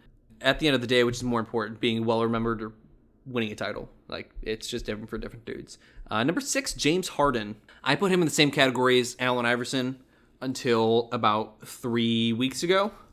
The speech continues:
He is transformed into a great, legit point guard. With Houston, he was never a point guard. He was a shooting guard. He got a lot of assists 'cause he tou-, he, because he touched the ball a lot.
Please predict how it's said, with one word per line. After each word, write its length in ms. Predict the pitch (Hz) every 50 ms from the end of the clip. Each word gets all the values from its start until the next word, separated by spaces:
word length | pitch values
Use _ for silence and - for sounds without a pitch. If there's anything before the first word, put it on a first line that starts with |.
| _ _ _
He 180 | _ - 160 165
is 160 | 165 160 -
transformed 920 | - - - 151 151 147 147 - - - 143 135 139 139 139 139 139 135 -
into 480 | 135 131 123 - - - 139 131 127 120
a 140 | 120 123
great, 480 | 113 110 117 107 104 117 117 127 127 -
legit 520 | 131 123 120 110 113 117 123 131 127 -
point 220 | - 127 117 113 110
guard. 380 | 113 110 110 113 113 113 113 - - - - _ _ _ -
With 160 | 135 131 -
Houston, 340 | - 170 175 165 - 185 170
he 80 | 143 135
was 100 | 123 120
never 140 | 117 110
a 60 | 110 107
point 180 | 117 110 107
guard. 260 | - 107 107 107 110 - _ _ _ _ -
He 100 | - 123
was 120 | 117 107
a 40 | 110
shooting 260 | - - 165 170 170
guard. 180 | 160 165 156 147
He 40 | 123
got 140 | 123 120 117
a 40 |
lot 180 | 113 113 113 113
of 60 | 107
assists 300 | 107 - - 139 131 -
'cause 140 | - 120 104
he 60 | 104
tou-, 200 | - - 110 113 - _
he, 240 | - 123 110 107 - _ - -
because 260 | 117 110 - 117 101
he 80 | 107 110
touched 260 | - 123 113 - -
the 80 | 123
ball 320 | 107 113 113 117 120 120 120
a 40 | 123
lot. 280 | 127 123 123 123 -